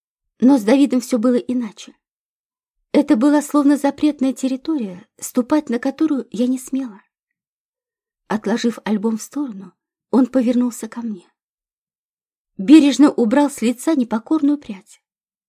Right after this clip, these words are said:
Я не решалась смотреть на Давида,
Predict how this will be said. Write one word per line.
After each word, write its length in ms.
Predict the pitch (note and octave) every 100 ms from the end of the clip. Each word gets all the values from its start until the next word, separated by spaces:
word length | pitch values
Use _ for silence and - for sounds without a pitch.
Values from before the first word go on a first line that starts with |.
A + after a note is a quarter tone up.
| _ _ _ _ _ _ _
Я 220 | A3+ C4
не 120 | C4
решалась 460 | C4 B3+ D4+ G3+ -
смотреть 420 | D#3 F3 F#3+ -
на 80 | E3
Давида, 460 | G3+ G#3+ F#3+ -